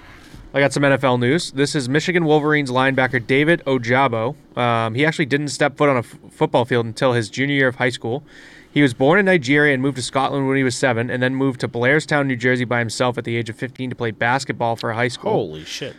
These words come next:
Speaker 1: And then a couple of years later, he transitioned to football and received dozens of offers from colleges across the U S. While playing for Michigan this past year, he recorded thirty-five tackles and eleven sacks, and this month,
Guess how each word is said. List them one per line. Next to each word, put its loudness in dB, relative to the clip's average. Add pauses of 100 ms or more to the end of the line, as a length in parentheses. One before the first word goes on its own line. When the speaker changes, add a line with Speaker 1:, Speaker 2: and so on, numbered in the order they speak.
(120)
Speaker 1:
And 0
then 4
a 0
couple 2
of 4
years 4
later, 4
he -2
transitioned -2
to -4
football 0
and -6
received -4
dozens 0
of 0
offers 2
from -8
colleges -2
across -2
the -12
U -4
S. -10 (400)
While 2
playing 2
for 0
Michigan 0
this 0
past -2
year, 2
he -2
recorded 0
thirty-five 0
tackles 0
and -2
eleven 0
sacks, -2 (380)
and -2
this 0
month, 0